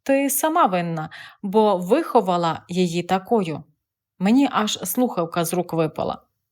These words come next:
Я винна? Я все життя хотіла для доньки якнайкращого і все для цього робила, і тепер я винна,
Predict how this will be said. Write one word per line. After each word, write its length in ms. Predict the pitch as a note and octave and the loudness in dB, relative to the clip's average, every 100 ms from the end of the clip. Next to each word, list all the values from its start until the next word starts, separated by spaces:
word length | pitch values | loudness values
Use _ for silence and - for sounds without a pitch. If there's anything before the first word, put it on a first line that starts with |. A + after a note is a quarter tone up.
| E3 | -2
Я 240 | D#3+ E3 | 2 2
винна? 520 | D#3+ F3+ G3+ C#4 C#4 - _ _ _ _ - | 2 0 2 2 0 -6 _ _ _ _ -10
Я 360 | F3+ G3 G3+ | -2 2 0
все 340 | G#3+ - G3+ F#3+ | -2 -4 -2 0
життя 380 | G3 F#3+ A3+ A#3+ | -2 0 0 0
хотіла 440 | A3 G3 G#3+ G#3+ F#3+ | -2 -2 -2 0 0
для 280 | G3 F#3+ | 0 0
доньки 420 | F#3 G3+ G#3+ G#3+ F#3+ | 0 0 -2 -2 0
якнайкращого 1040 | F#3 F3+ F#3 F3+ - D3 D#3+ - F#3 G#3+ - - - - | 0 0 -2 -2 -2 -4 -6 -6 -4 -4 -6 -14 -16 -6
і 140 | F#3 F3+ | 0 0
все 320 | E3+ G#3+ A3 | 0 0 2
для 180 | G3+ F#3 | 2 -2
цього 340 | F#3 F#3+ F#3+ | -2 -2 0
робила, 440 | F#3 D#3+ A3 B3 - | 0 2 2 2 0
і 100 | F#3 | -4
тепер 340 | F#3 F#3 G3+ | -6 -4 -4
я 280 | F#3 F#3+ F#3 | -2 2 2
винна, 640 | E3+ F3 E3 E3+ G#3 A3 | 2 -4 -2 -2 -2 -2